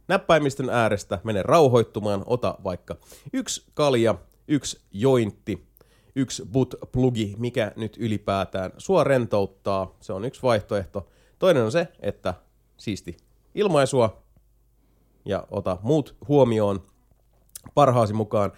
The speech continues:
Se, että väitellään kiihkeästi, ei ole ongelma. Se, että kun se alkaa mennä sitten, äh, vittuiluksi ihan,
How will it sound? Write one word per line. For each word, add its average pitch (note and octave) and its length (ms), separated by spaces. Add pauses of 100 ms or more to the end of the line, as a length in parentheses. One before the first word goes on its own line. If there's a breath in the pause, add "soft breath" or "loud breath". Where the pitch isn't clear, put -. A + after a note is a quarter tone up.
(180 soft breath)
Se, C3 100
että B2 160
väitellään A2+ 540
kiihkeästi, G2+ 600
ei G#2+ 160
ole G2 140
ongelma. F#2+ 460 (120)
Se, G2+ 180
että F#2+ 240 (120)
kun G2+ 160
se G2+ 100
alkaa G2 300
mennä G2+ 220
sitten, G2 400
äh, F#2+ 560 (1000 soft breath)
vittuiluksi G2 840 (560)
ihan, G2 260